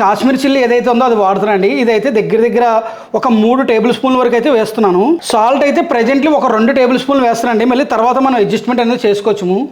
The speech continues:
ఒక టీ స్పూన్ మాదిరి పసుపు, ఫుల్గా ఒక టేబుల్ స్పూన్ జీలకర్ర పొడి, ఒకటిన్నర టేబుల్ స్పూన్ వరకు ధనియాల పొడి, దీంట్లోనే కొంచెం కస్తూరి మెంతి ఏదైతే ఉందో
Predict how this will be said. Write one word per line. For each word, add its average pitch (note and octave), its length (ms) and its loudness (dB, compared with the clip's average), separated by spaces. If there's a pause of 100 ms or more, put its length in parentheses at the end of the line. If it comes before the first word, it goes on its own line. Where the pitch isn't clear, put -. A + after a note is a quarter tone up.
ఒక C#4 60 -2 (120)
టీ C4 80 2 (120)
స్పూన్ C#4 240 0
మాదిరి B3+ 240 0 (100)
పసుపు, A#3 340 0 (260)
ఫుల్గా C4+ 340 2 (100)
ఒక C4 160 -4
టేబుల్ A#3 240 0
స్పూన్ D4+ 260 2
జీలకర్ర A#3+ 420 0
పొడి, A3 220 2 (220)
ఒకటిన్నర C#4 400 0 (100)
టేబుల్ A#3+ 240 2
స్పూన్ C4 240 0
వరకు C4 180 0 (140)
ధనియాల G#3+ 380 2
పొడి, D3+ 140 -2 (260)
దీంట్లోనే D4 460 2 (120)
కొంచెం D4 300 2 (100)
కస్తూరి C4 380 0
మెంతి C#4 260 0
ఏదైతే B3 300 0
ఉందో A#3 140 0